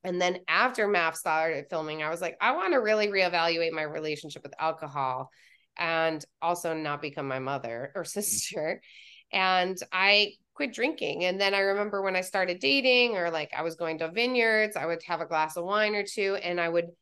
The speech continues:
within fifteen minutes, I would get bright red and I'd start throwing up. And I went to a doctor here and I was like, "I've had this problem for a while. Like, I'll wake up in the middle of the night, I'll start throwing up." And he goes,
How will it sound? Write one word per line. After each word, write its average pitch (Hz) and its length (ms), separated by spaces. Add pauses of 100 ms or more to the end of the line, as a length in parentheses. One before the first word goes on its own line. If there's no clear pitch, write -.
(300)
within 175 380 (220)
fifteen 208 580
minutes, 165 520
I 156 120
would 156 140
get 151 200
bright 160 380
red 170 320
and 160 120
I'd 143 160
start 160 320
throwing 151 340
up. 143 240
And 151 200
I 147 140
went 170 220
to 247 100
a 233 60
doctor 165 440
here 151 480 (480)
and 180 100
I 185 80
was 180 100
like, 185 120
"I've 180 100
had 220 220
this 262 140
problem 214 600
for 180 180
a 175 60
while. 233 460
Like, 170 180
I'll 156 120
wake 202 220
up 202 80
in 175 180
the 160 60
middle 160 240
of 151 60
the 151 60
night, 240 320
I'll 156 120
start 156 280
throwing 156 320
up." 226 240 (380)
And 185 100
he 214 120
goes, 214 440